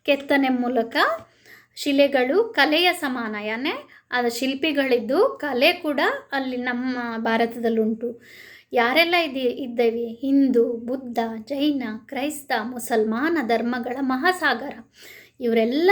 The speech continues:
ಒಂದೇ ಧರ್ಮದ, ಬೇರೆ ಬೇರೆ ಧರ್ಮದವರು ಒಟ್ಟಿಗೆ ಒಂದೇ ಥರ ಮಹಾಸಾಗರದ ಥರ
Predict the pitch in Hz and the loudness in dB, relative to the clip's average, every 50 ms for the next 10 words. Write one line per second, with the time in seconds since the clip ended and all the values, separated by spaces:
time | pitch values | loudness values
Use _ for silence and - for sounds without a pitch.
0 | 415 381 302 269 254 240 233 226 269 269 330 359 359 330 294 269 247 247 240 220 | 4 4 2 0 -2 0 0 2 2 2 2 2 2 0 0 0 -2 -4 -4 -2
1 | 247 220 220 208 - - 254 269 277 277 233 226 226 226 233 254 226 233 240 294 | 0 0 0 0 -4 -6 -6 -6 -6 -2 2 4 4 4 4 4 4 4 4 4
2 | 359 392 381 320 311 285 254 240 247 226 233 220 233 240 247 269 339 415 - - | 4 2 2 2 0 -2 -2 -4 -4 -2 0 -2 -2 0 -2 0 0 0 -2 -2
3 | - - - _ _ - - 233 226 - - - 247 220 269 247 262 330 403 440 | -12 -20 -20 _ _ -2 -2 -2 -2 -2 -4 -4 -4 0 2 2 2 2 2 0
4 | - - - _ _ _ - - 240 233 233 226 226 226 240 262 320 370 381 381 | -2 -10 -20 _ _ _ -4 0 2 4 4 4 4 4 4 4 4 2 0 0
5 | - 277 240 - 269 254 294 359 480 494 - - - _ _ - 262 254 247 - | 0 -2 -2 -2 0 -2 -2 -2 -4 -8 -12 -18 -20 _ _ -6 -6 -4 -2 2
6 | 320 349 349 349 - 302 269 269 330 330 320 330 311 285 240 - - 247 240 | 2 2 2 2 0 -2 0 0 2 2 2 2 0 0 -2 -2 -2 -2 0